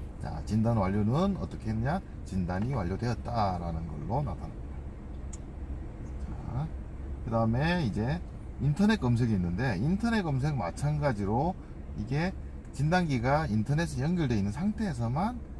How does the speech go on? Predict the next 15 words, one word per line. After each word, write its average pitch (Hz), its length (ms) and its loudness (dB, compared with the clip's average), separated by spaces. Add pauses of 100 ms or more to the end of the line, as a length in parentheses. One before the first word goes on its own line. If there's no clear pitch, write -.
인터넷 101 300 0
검색이 90 300 -2
가능합니다. 82 400 -6 (200)
지금 107 200 -2
안 92 120 0
되는 127 180 2
상태 101 180 -2
한번 92 180 0
눌러볼까요? 110 460 0 (2250)
네, 78 380 0
인터넷 143 520 2
연결 131 240 2
상태를 135 300 -2
확인하십시오.라고 117 1120 0
하고 127 280 0